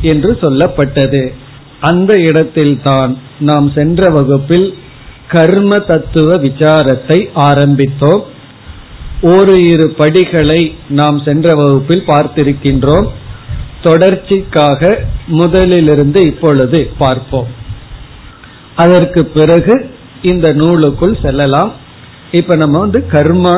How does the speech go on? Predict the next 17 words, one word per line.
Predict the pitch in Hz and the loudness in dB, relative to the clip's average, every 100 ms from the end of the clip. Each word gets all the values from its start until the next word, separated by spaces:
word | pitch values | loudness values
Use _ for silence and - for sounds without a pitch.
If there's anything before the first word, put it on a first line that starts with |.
| 185 | 0
தியரி, | 165 147 151 139 135 - | -2 2 2 2 0 -4
கர்ம | - 147 165 180 | 0 0 2 0
தத்துவத்தை | 165 139 - 151 131 139 202 | 0 -2 0 0 0 -2 -2
பார்க்கின்றோம். | 147 131 - 131 123 139 214 - - - - - - | -2 -4 -4 -4 -2 0 -2 -4 -16 -18 -18 -16 -4
முதல் | 151 165 180 202 226 | 0 2 4 4 2
மூன்று | 170 175 151 151 | 2 2 2 0
படிகள் | 156 156 170 185 175 | 0 0 0 0 0
பார்த்துள்ளோம். | 147 139 139 135 143 202 220 - - | -2 -2 -2 0 2 0 -4 -14 -6
அதை | 156 147 | -2 0
ஞாபகப்படுத்தி | 143 143 160 175 170 165 151 143 143 156 | 0 2 2 2 0 0 0 -2 -2 -4
கொண்டு | 160 135 196 | -2 0 0
தொடர | 214 139 127 170 | 0 -2 -2 -2
வேண்டும். | 139 127 123 - - - - - - - - - - - - | -2 -4 -6 -10 -18 -20 -20 -20 -20 -20 -20 -20 -20 -12 -2
முதல் | 160 175 196 202 226 | 0 2 2 2 2
படியாக | 233 165 170 165 160 156 170 | 2 0 2 2 2 0 0
நாம் | 180 156 147 139 | 0 0 0 0
பார்த்தது, | 147 147 - 147 151 208 | -2 -2 -2 -2 0 -2